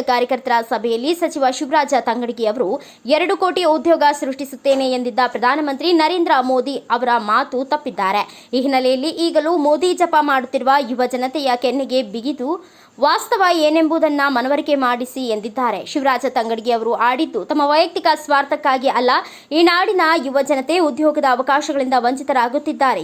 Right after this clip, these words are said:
ಹೀಗಿದ್ರೂ ಅವರನ್ನ ಈ ವಿಷಯದಿಂದ ಅನಗತ್ಯ ಹಾಗೂ ನಗಣ್ಯ ವಿಷಯಗಳ ಕಡೆ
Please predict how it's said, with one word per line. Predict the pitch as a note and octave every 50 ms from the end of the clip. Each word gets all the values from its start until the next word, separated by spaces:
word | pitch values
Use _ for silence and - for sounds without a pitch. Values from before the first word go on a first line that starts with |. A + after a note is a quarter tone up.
| F#3+
ಹೀಗಿದ್ರೂ | B3+ C#4 C4 E4+ D4+ F#4+ E4+ D#4+ D#4 - C#4
ಅವರನ್ನ | C4+ C4 C4 C4 C4 C4+ D#4 G4 - - - - - - D4
ಈ | F4+ F4 G4+
ವಿಷಯದಿಂದ | G4 - G#4+ G4+ D#4 F4 F4+ E4+ D#4+ D#4
ಅನಗತ್ಯ | D#4 D#4 D#4 D#4 D#4+ D#4 D#4 D4 D4 D#4
ಹಾಗೂ | D4+ B3+ B3+ C#4 D#4+ F4 G4 - - - - - - _ - A3+ C4 C#4+
ನಗಣ್ಯ | E4 E4 D4+ F#4+ G4 G4+ G4 G4 F4 D#4 D4
ವಿಷಯಗಳ | D4+ D#4+ E4+ D4+ D4+ D4 D4 C#4 C#4
ಕಡೆ | C#4 C4 C4 C4+